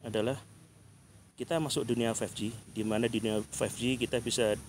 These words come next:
di, eh, kita dapat menjadi seorang,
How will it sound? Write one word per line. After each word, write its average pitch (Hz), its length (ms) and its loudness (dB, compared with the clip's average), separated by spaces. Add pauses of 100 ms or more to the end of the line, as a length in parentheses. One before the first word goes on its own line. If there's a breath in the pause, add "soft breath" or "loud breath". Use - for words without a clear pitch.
(120)
di, 127 240 2 (880)
eh, 104 480 2 (160)
kita 123 160 2
dapat 107 240 2
menjadi 107 640 2 (160)
seorang, 117 320 0